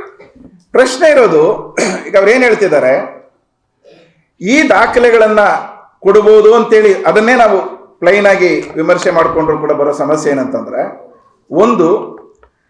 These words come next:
ಈ ದಾಖಲೆಗಳು ಇಷ್ಟೆಲ್ಲ ಸರಳವಾಗಿ ಕೊಡ್ಬೋದು ಅಂತೇಳಿ ಅನ್ಕೊಳ್ಬೋದಾಗಿರ್ತಕ್ಕಂಥ ದಾಖಲೆಗಳು ಕೂಡ ಬಹುತೇಕ ಜನರ ಹತ್ರ, ಅದ್ರಲ್ಲಿ ಬಹಳ ಮುಖ್ಯವಾಗಿ ಆದಿವಾಸಿಗಳು, ಬುಡಕಟ್ಟು ಜನ, ದಲಿತರು,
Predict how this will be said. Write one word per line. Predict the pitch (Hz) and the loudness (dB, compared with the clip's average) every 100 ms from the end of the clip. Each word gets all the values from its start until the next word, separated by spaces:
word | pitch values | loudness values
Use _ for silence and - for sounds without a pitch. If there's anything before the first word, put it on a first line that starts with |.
| _ _ 185 | _ _ -4
ಈ | 254 302 | -2 0
ದಾಖಲೆಗಳು | 214 220 220 208 175 208 | 0 0 0 0 2 2
ಇಷ್ಟೆಲ್ಲ | 190 - 180 202 214 196 - - | 0 -2 0 2 2 0 -4 -10
ಸರಳವಾಗಿ | - 156 175 185 185 | -4 0 2 2 0
ಕೊಡ್ಬೋದು | 185 170 185 185 196 | -2 -2 0 2 0
ಅಂತೇಳಿ | 190 196 185 | 0 0 0
ಅನ್ಕೊಳ್ಬೋದಾಗಿರ್ತಕ್ಕಂಥ | 175 180 175 170 170 165 160 156 165 160 | 0 -2 0 2 2 0 -4 -6 -4 -4
ದಾಖಲೆಗಳು | 139 196 170 160 156 143 | -2 -2 0 -2 0 -4
ಕೂಡ | 139 117 147 - - _ _ _ 131 | -4 -6 -8 -10 -20 _ _ _ -4
ಬಹುತೇಕ | 165 240 240 247 262 262 254 | 0 0 2 4 4 2 0
ಜನರ | 202 202 190 | 0 0 0
ಹತ್ರ, | 180 185 233 - - - - | 0 0 -2 -4 -14 -20 -6
ಅದ್ರಲ್ಲಿ | 165 190 | -4 -2
ಬಹಳ | 170 180 | 0 2
ಮುಖ್ಯವಾಗಿ | 196 196 208 196 190 240 269 - - _ _ _ - | 2 -2 -2 -2 0 -4 -6 -12 -20 _ _ _ -6
ಆದಿವಾಸಿಗಳು, | 143 202 254 202 - 131 127 - - - _ _ _ _ 113 | -2 0 0 0 -2 -4 -6 -6 -10 -18 _ _ _ _ -10
ಬುಡಕಟ್ಟು | 156 214 220 233 - | -2 -2 0 -2 -2
ಜನ, | 156 139 131 - - - - _ _ _ 113 117 | -2 -2 -2 -4 -8 -16 -20 _ _ _ -8 0
ದಲಿತರು, | 180 226 - 160 | 2 2 -2 -2